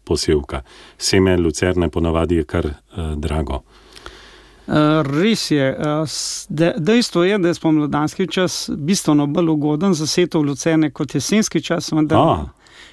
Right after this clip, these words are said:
Speaker 1: zanimivo.
Speaker 2: ve-, večina Slovenije seje, eh, lucerno v poletno-jesenskem času.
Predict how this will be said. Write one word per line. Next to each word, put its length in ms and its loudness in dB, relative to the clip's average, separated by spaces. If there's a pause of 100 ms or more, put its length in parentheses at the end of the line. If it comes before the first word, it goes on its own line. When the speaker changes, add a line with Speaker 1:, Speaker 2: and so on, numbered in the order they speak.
Speaker 1:
zanimivo. 500 2
Speaker 2:
ve-, 360 -6
večina 420 0
Slovenije 540 0
seje, 480 -2
eh, 340 -6
lucerno 600 0
v 40 -6 (320)
poletno-jesenskem 1000 2
času. 420 -6